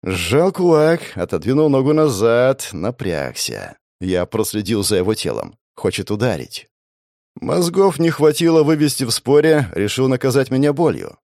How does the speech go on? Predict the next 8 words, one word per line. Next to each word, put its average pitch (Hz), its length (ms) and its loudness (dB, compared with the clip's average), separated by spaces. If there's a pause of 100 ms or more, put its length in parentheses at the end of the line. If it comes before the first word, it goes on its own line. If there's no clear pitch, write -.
(140)
Но 107 320 0
наказать 117 580 0
за 110 140 0
что? - 360 -8 (220)
За 104 180 0
свой 113 420 0
неоправданный 120 680 2
гонор? 127 380 0